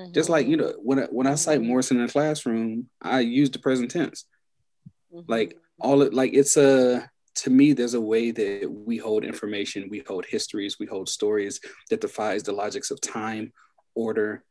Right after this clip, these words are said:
Speaker 1: place, all of that.
Speaker 2: Mm-hmm.
Speaker 1: Right. And so it's,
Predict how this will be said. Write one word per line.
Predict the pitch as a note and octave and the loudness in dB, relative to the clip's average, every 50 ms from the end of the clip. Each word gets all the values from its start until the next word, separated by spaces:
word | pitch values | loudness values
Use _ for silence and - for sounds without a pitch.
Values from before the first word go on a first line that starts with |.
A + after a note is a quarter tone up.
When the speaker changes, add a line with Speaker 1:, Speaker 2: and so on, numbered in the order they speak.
| _ _ _ - | _ _ _ -20
Speaker 1:
place, | - - A#2+ A2 G#2 G#2 G#2 - - - - _ _ _ _ _ _ _ _ | -12 -8 -6 -4 -4 -4 -4 -4 -6 -6 -8 _ _ _ _ _ _ _ _
all | - F#2 F2+ E2 D3 | -8 -6 -6 -6 -6
of | - | -6
that. | - - - - - - - _ _ F3+ | -8 -10 -12 -12 -16 -18 -20 _ _ -20
Speaker 2:
Mm-hmm. | F3 E3+ E3+ D#3+ E3 E3 E3+ E3+ E3+ _ _ _ _ _ _ _ _ _ _ _ _ | -20 -20 -20 -20 -20 -20 -20 -20 _ _ _ _ _ _ _ _ _ _ _ _ _
Speaker 1:
Right. | - G2+ G2+ G2+ F#2+ - - - | -18 -16 -14 -14 -14 -16 -14 -12
And | G#2 G#2+ G#2 | -10 -8 -6
so | - - G#2 G2+ | -4 -2 0 0
it's, | G2 - - - - - - | 0 0 -2 -4 -6 -8 -10